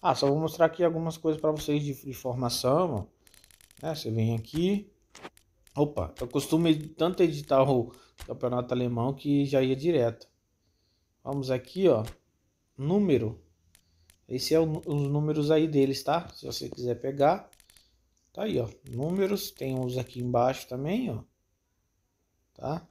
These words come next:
Então esse é o padrão de números aí. E aqui, ó. Esse é a formação, tá? Aqui, ó, vocês nunca esquecem de, de olhar a formação, cara. Que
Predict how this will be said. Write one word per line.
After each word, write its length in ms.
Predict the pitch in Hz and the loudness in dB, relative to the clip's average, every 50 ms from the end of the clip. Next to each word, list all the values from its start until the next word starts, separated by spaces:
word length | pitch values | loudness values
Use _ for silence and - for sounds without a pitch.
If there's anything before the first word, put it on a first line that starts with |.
| - - - - _ | -20 -20 -20 -20 _
Então 280 | - - - 117 120 | -16 -12 -8 -4 -2
esse 240 | 131 143 143 - 151 | -2 -2 0 0 -2
é 20 | |
o 80 | 151 147 | 0 0
padrão 320 | - 151 143 143 139 139 | 0 0 0 0 -2 -2
de 100 | 139 147 | -2 -2
números 360 | 156 147 139 139 139 139 135 147 | -2 -2 -2 -2 -4 -2 0 0
aí. 280 | 156 143 117 110 110 - _ _ _ _ _ _ _ _ _ _ _ _ - - - _ _ _ _ _ _ _ _ _ _ _ _ _ _ _ _ _ _ _ _ _ _ _ _ _ - | 2 2 0 -2 -4 -8 _ _ _ _ _ _ _ _ _ _ _ _ -20 -20 -20 _ _ _ _ _ _ _ _ _ _ _ _ _ _ _ _ _ _ _ _ _ _ _ _ _ -12
E 300 | 127 135 147 151 156 156 | -8 -4 -2 2 2 2
aqui, 380 | 147 143 - - - 175 190 180 | 2 2 -2 -6 -4 0 2 4
ó. 220 | 147 120 117 - - _ _ _ _ _ _ _ _ _ _ _ _ _ _ | 4 2 0 -6 -14 _ _ _ _ _ _ _ _ _ _ _ _ _ _
Esse 380 | - 117 123 135 - - 139 135 | -8 -6 -4 -4 -4 -2 0 2
é 180 | 131 127 123 123 | 4 4 4 4
a 200 | 120 120 117 113 | 4 2 0 -2
formação, 720 | 110 - 120 113 120 120 113 113 - - 120 120 131 151 165 - _ _ _ _ _ _ _ _ _ _ _ _ | -4 -4 -4 -4 -2 -4 -4 -4 -4 -4 -4 -4 -4 -4 -8 -12 _ _ _ _ _ _ _ _ _ _ _ _
tá? 320 | - 113 117 127 139 - - _ _ _ _ _ _ - - - _ _ _ _ _ _ _ _ _ _ _ - - | -4 -2 -2 -2 -2 -4 -10 _ _ _ _ _ _ -20 -20 -20 _ _ _ _ _ _ _ _ _ _ _ -14 -10
Aqui, 260 | 131 120 - - 160 | -10 -10 -4 0 4
ó, 140 | 165 151 127 | 4 4 4
vocês 280 | 123 123 120 - 135 127 | 2 -2 -4 -4 -4 -2
nunca 240 | 139 147 165 160 - | -4 -4 -6 -8 -10
esquecem 480 | - - - - 147 156 156 156 151 143 | -12 -10 -4 -2 -2 -2 -2 -4 -6 -10
de, 600 | 135 135 139 135 131 131 131 127 127 127 131 - _ _ _ _ _ _ _ _ _ _ | -8 -6 -4 -2 -2 -2 -2 -2 -4 -6 -8 -12 _ _ _ _ _ _ _ _ _ _
de 260 | - 127 123 123 131 135 | -16 -10 -4 0 2 2
olhar 460 | 131 120 113 117 120 127 127 123 - - | 2 2 2 2 2 2 2 2 0 -4
a 80 | 113 | -8
formação, 600 | 113 - - 135 131 135 123 - - 131 139 151 143 | -8 -8 -8 -8 -6 -6 -8 -8 -6 -6 -6 -6 -6
cara. 300 | - 117 110 104 107 - | -6 -4 -4 -4 -4 -8
Que 200 | - _ _ | -12 _ _